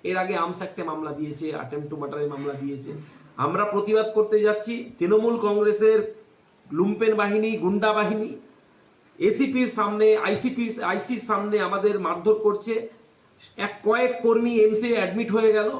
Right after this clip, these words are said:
অথচ আমাদের নামে attempt to মার্ডারের মামলা দিয়ে দিল। এই যে মামলাগুলো দেওয়া হচ্ছে, এগুলো আমাদের দিয়ে লাভ নেই। আমরা, আহ, যথেষ্ট নিষ্ঠার সাথে আজকে এই পার্টিটা করছি।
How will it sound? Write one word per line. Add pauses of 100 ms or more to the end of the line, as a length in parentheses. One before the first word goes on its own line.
(280)
অথচ
আমাদের
নামে
attempt
to
মার্ডারের
মামলা
দিয়ে
দিল। (540)
এই
যে
মামলাগুলো
দেওয়া
হচ্ছে,
এগুলো
আমাদের
দিয়ে
লাভ
নেই। (360)
আমরা,
আহ,
যথেষ্ট
নিষ্ঠার
সাথে
আজকে
এই
পার্টিটা
করছি।